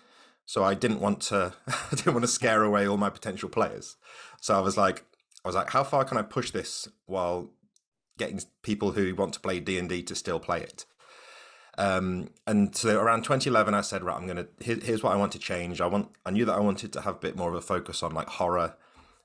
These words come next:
I had this idea for, like, putting some sci-fi elements in there rather than, like, classic fantasy magic.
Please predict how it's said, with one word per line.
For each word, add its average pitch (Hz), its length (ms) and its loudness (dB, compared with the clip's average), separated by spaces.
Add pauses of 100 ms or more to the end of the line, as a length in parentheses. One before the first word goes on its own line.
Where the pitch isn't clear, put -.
I 107 60 0
had 101 80 0
this 104 140 -2
idea 92 400 0
for, 92 160 -6
like, 87 240 -2
putting 92 260 -6
some 85 160 -6
sci-fi 92 420 0
elements 90 400 -4
in 87 140 -6
there 85 200 -2
rather 87 380 0
than, 80 200 -10
like, 76 320 -6 (640)
classic - 360 -4
fantasy 80 420 -4
magic. 101 600 -2